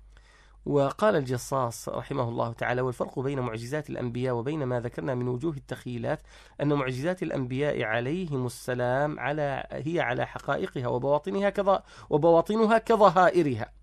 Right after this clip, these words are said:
وكلما تأملتها ازددت بصيرة في صحتها،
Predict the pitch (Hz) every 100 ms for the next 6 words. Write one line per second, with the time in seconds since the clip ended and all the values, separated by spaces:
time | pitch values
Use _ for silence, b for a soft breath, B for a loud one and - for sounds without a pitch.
0 | _ b b b - 147 147 - 226 208
1 | 180 151 143 143 156 170 185 185 180 135
2 | 175 - 147 131 220 196 151 127 127 139
3 | - 143 120 117 117 101